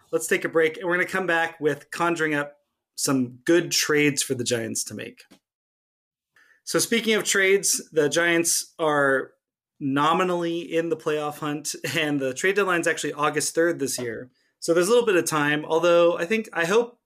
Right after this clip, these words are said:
that teams start making moves sooner rather than later. That'd be also a nice change. So I tasked Doug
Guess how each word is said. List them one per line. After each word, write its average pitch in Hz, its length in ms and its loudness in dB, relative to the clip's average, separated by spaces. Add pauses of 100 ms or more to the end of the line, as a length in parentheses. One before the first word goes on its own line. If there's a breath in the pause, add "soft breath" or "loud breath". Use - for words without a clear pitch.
that 165 180 2
teams 175 440 -2
start 156 360 0
making 147 260 -2
moves 135 260 0
sooner 147 260 2
rather 131 180 2
than 131 100 2
later. 120 220 2
That'd 127 200 -2
be 131 100 -4
also 127 300 -6
a 120 60 -8
nice 113 280 -10
change. 117 440 -14 (300 loud breath)
So - 160 -8
I 127 80 -4
tasked - 640 -4
Doug 147 360 0